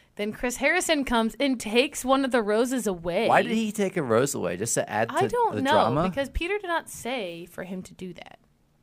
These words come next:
Speaker 2: Yeah.
Speaker 1: I don't know. That was weird. So he took a rose away, and they're like, "This is the final rose."
Speaker 2: And it was
Speaker 1: McKenna,
Speaker 2: between MyKenna,
Speaker 1: uh,
Speaker 2: essentially, and
Speaker 1: Alea.
Speaker 2: Alea.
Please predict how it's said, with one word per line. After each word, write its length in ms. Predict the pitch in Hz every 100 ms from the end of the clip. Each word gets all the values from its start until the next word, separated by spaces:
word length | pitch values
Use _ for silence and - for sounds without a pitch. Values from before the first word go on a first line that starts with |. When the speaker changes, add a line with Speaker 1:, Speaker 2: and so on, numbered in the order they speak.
| -
Speaker 2:
Yeah. 220 | 90 87
Speaker 1:
I 60 | 320
don't 140 | 226
know. 140 | 101
That 120 | 180 240
was 120 | 202
weird. 240 | 170 - - - -
So 80 | -
he 60 |
took 140 | 269 330
a 60 |
rose 180 | 339 311
away, 220 | 247 220
and 80 | 202
they're 60 | 190
like, 160 | 185 196
"This 200 | 208 262
is 100 | 240
the 80 |
final 380 | 262 220 208 208
rose." 280 | 180 147 -
Speaker 2:
And 120 | 110 110
it 20 |
was 160 | 107
Speaker 1:
McKenna, 260 | 104 262 311
Speaker 2:
between 380 | 320 110 110 101
MyKenna, 680 | 110 139 147 120 107 104 110 _ _ _ _ -
Speaker 1:
uh, 380 | 208 202 196 196
Speaker 2:
essentially, 840 | 190 117 107 - 104 95 92 92 _ -
and 300 | 104 95 95
Speaker 1:
Alea. 440 | 190 185 170 165 -
Speaker 2:
Alea. 580 | 101 98 95 87 87